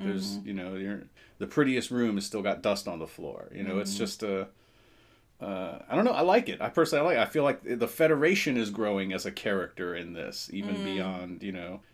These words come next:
Speaker 1: in much the same way that the ship was a character in The Next Generation. Well, in, in
Speaker 2: Mm-hmm.
Speaker 1: all the series, the, the ship itself was a character in the
Speaker 2: Mm-hmm.
Speaker 1: narrative. And in
Speaker 2: Yeah.
Speaker 1: this, we don't have a ship
Speaker 2: Mm.
Speaker 1: necessarily. I mean, we have a ship, but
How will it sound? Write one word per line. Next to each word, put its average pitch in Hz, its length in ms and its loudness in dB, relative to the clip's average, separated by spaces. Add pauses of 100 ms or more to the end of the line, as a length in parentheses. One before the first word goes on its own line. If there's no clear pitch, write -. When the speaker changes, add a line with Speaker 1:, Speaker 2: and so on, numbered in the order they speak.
(140)
Speaker 1:
in 127 140 4
much 156 220 4
the 151 80 -2
same 139 260 2
way 131 180 6
that 120 200 2
the 101 80 -2
ship - 540 0 (420)
was 113 160 2
a 110 100 2
character 101 600 0
in 101 160 0
The 101 80 0
Next 98 180 0
Generation. 95 480 -4
Well, 95 140 2
in, 101 100 4
in 98 60 4 (100)
Speaker 2:
Mm-hmm. 117 100 2
Speaker 1:
all 135 140 6
the 110 80 0
series, - 500 -6
the, 98 120 -8
the - 160 -8
ship 156 340 2
itself 110 640 0
was 98 160 -2
a 95 100 -2
character - 680 -8
in 208 200 -2
the 190 60 4
Speaker 2:
Mm-hmm. 101 160 2
Speaker 1:
narrative. - 420 -2 (520)
And 104 160 0
in - 80 2
Speaker 2:
Yeah. 196 60 0
Speaker 1:
this, 127 260 2
we 120 140 -2
don't 104 280 0
have 143 360 2
a 90 40 0
ship - 460 -8 (320)
Speaker 2:
Mm. 196 440 -2 (640)
Speaker 1:
necessarily. 95 680 -2
I 104 40 -2
mean, 135 140 6
we 160 100 8
have 185 200 8
a 110 60 6
ship, - 340 -4 (120)
but 101 240 2